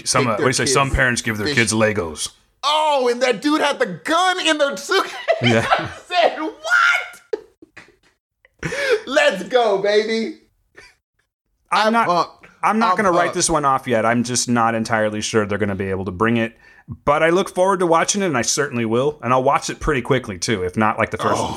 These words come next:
Speaker 1: first night, I'll definitely watch it the first weekend. I'm looking
Speaker 2: Oh.
Speaker 1: forward to it.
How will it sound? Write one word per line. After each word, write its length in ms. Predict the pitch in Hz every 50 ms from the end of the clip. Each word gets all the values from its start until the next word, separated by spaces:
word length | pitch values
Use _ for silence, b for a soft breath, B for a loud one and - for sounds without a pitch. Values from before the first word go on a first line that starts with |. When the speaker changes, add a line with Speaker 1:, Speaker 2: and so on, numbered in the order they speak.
| -
Speaker 1:
first 220 | 185 196 196 - 165
night, 220 | 160 160 160 139
I'll 100 | 120 120
definitely 280 | 113 127 127 120 123 107
watch 180 | 104 101 98 98
it 80 | 90
the 60 | 95
first 200 | 90 98 95 87
weekend. 380 | 87 85 87 - - 87 92 - -
I'm 120 | 143 139
looking 280 | 160 185 185 220 196 180
Speaker 2:
Oh. 80 | 160
Speaker 1:
forward 360 | 175 175 175 175 202 202 196 -
to 180 | - 214 202
it. 220 | 208 202 185 B